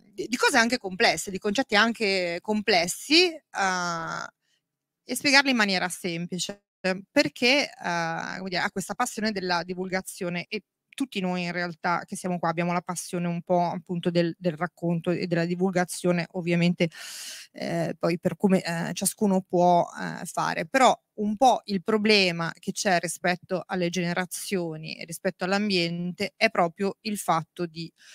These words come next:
insegnare l'ecologia sin da quando si è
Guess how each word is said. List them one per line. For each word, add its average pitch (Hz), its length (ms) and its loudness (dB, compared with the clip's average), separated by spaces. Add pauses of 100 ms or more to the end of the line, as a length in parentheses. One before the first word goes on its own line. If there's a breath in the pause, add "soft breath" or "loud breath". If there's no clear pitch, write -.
(180 loud breath)
insegnare 190 960 0 (440)
l'ecologia 180 840 2 (100)
sin 180 600 -6
da 196 140 0
quando 165 480 0
si - 220 -6
è - 120 -2